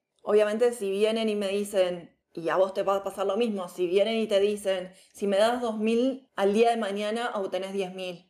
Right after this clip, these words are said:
yo creo que no lo dudás, cerrás los ojos y lo hacés.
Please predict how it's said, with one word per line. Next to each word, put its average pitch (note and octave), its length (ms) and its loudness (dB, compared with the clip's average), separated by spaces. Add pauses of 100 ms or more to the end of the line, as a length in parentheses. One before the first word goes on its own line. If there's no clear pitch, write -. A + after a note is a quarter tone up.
(120)
yo - 160 -14
creo A#3 180 2
que G#3 220 0
no G#3 200 0
lo G3+ 140 4
dudás, G3 540 4 (320)
cerrás G3+ 380 0
los A3 160 -2
ojos B3+ 420 2
y F#3+ 80 -6
lo E3+ 120 -4
hacés. G3 420 -2